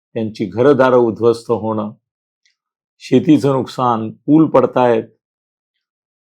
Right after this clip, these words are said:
आणि त्याहीपेक्षा अधिक क्लेशकारक म्हणजे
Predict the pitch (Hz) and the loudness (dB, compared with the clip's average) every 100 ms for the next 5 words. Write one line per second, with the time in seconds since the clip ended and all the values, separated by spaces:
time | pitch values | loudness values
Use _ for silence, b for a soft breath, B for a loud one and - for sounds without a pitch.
0 | _ _ - 170 240 - 127 117 160 208 | _ _ -2 4 4 4 2 4 6 6
1 | - - 151 143 135 - _ _ _ _ | 2 0 2 2 0 -8 _ _ _ _
2 | _ _ _ _ - 127 117 196 190 170 | _ _ _ _ -6 0 2 2 2 -2
3 | - - 123 147 147 151 117 113 107 - | -4 -2 2 2 2 -4 -4 -4 -4 -8
4 | - _ _ _ _ _ - 117 123 127 | -20 _ _ _ _ _ -10 -6 0 2
5 | 127 117 104 | 2 0 -4